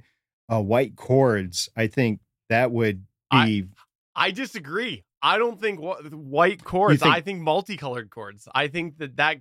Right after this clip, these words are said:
Speaker 2: that
Speaker 1: Well
Speaker 2: allows the, the flavor a little customization.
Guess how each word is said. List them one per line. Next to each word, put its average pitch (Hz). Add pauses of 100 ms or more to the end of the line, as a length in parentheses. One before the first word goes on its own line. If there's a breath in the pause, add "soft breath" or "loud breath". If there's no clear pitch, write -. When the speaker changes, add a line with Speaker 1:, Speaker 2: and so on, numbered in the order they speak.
(120)
Speaker 2:
that 147
Speaker 1:
Well 240
Speaker 2:
allows 156
the, 143
the 143
flavor 160
a 151
little 151
customization. 139